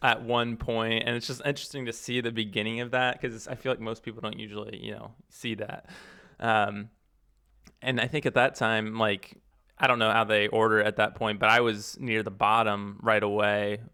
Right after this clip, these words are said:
but, you know, no one had any points. And then, like, like, super quickly, uh, I jumped to number one with, like,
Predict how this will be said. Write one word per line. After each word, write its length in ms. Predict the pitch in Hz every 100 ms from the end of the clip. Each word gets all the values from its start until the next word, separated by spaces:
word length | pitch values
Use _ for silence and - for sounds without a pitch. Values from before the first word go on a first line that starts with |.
| _ -
but, 240 | 113 104
you 80 | 117
know, 140 | 101
no 140 | 104 107
one 80 | 104
had 180 | 104
any 140 | 101 95
points. 420 | - 110 101 -
And 140 | 113
then, 100 | 113
like, 340 | 113 107 104 - _ _ _
like, 180 | 117 104
super 380 | - 165 165 113
quickly, 720 | - 139 - 117 107 104 95 _ _ _ _ _ _ _ -
uh, 340 | 107 104 98
I 180 | 110 113
jumped 360 | 107 113 110 -
to 420 | 117 107 104 101 - 127
number 280 | 110 107
one 500 | 98 110 110 101 101 107
with, 180 | 110
like, 340 | 110 107 104